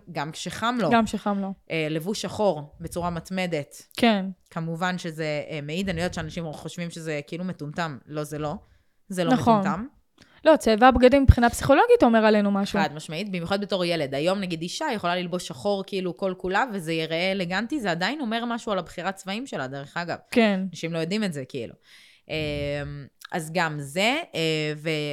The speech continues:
Speaker 1: ובעיקר הייתי אומרת, כאילו, שזה לא מספיק לזהות את הסממנים. אה,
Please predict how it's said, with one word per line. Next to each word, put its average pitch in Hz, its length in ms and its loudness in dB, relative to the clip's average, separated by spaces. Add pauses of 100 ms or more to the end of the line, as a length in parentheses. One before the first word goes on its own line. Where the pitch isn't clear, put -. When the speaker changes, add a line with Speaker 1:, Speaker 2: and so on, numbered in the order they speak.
(380)
Speaker 1:
ובעיקר 160 600 -4
הייתי 165 300 -6
אומרת, 160 340 -8
כאילו, 190 200 -8
שזה - 1200 -12
לא 180 140 -4
מספיק 202 440 -8
לזהות 165 500 -6
את 175 120 -12
הסממנים. 139 840 -10 (540)
אה, 170 140 2